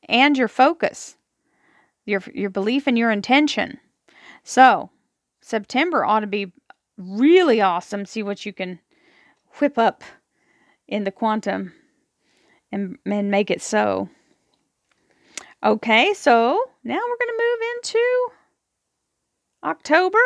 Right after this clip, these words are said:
which is the energy of the Hierophant, which is the Taurus major arcana,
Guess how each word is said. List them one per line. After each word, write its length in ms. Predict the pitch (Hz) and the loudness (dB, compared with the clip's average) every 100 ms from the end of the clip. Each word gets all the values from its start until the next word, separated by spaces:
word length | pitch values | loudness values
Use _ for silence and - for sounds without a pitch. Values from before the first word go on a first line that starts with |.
| 427 | 2
which 260 | 254 220 | -2 -4
is 120 | 262 | -6
the 180 | 247 269 | -2 0
energy 440 | 269 285 247 285 - | 2 0 0 -2 0
of 440 | - 302 370 403 392 381 - _ _ _ _ - | 2 4 4 2 2 -2 -2 _ _ _ _ -10
the 200 | 226 226 | -2 -2
Hierophant, 760 | 226 240 269 285 415 494 - | 2 2 2 -2 -6 -8 -16
which 220 | 254 220 208 | -12 -10 -10
is 80 | |
the 100 | 196 | -12
Taurus 460 | - - 311 427 - | -10 -6 -4 -6 -6
major 320 | 214 202 196 | -6 -6 -4
arcana, 580 | 190 180 196 190 226 330 | -6 -4 -4 -4 -4 -8